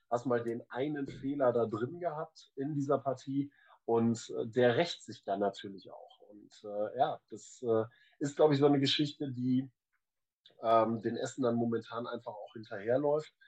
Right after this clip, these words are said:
Und dann nimmst du diese positive Energie aus dem Aue-Spiel mit, denkst, „Jetzt haben wir's irgendwie mit den Neuzugang-, Neuzugängen, jetzt kommen wir in so einen Flow rein.“ Aber das Gegenteil ist ja der Fall. Jetzt darfst du aber ja auch nicht außer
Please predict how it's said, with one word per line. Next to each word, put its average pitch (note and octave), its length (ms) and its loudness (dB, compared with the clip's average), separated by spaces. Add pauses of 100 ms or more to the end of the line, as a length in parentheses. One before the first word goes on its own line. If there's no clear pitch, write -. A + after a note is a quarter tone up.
(240)
Und A2 480 -4 (320)
dann A#2+ 340 2
nimmst F3 340 4
du F3 80 -2
diese C#3 320 -2
positive E3 540 0
Energie C3+ 360 0
aus C#3 200 -2
dem A#2 140 -4
Aue-Spiel D3+ 540 -2
mit, B2+ 260 2
denkst, C#3+ 280 -4 (240)
„Jetzt E3+ 340 -6
haben G3+ 120 -6
wir's G#3 220 -8
irgendwie F#3 380 -2
mit F3+ 160 -8
den D#3+ 100 -4
Neuzugang-, E3 800 -2
Neuzugängen, E3 480 2
jetzt D3 200 -10
kommen E3 140 -10
wir D#3+ 60 -4
in C#3 60 -4
so B2+ 60 0
einen B2+ 100 0
Flow E3+ 420 0
rein.“ F3 240 2 (840)
Aber B2 180 2
das B2 140 0
Gegenteil A2 400 2
ist F#2+ 140 -10
ja G2 80 -6
der F2+ 100 -4
Fall. - 240 -20 (220)
Jetzt A2+ 180 -6
darfst C3 200 0
du C#3 40 6
aber B2 220 6
ja A#2+ 100 6
auch B2 80 2
nicht C3+ 180 0
außer C3 220 -8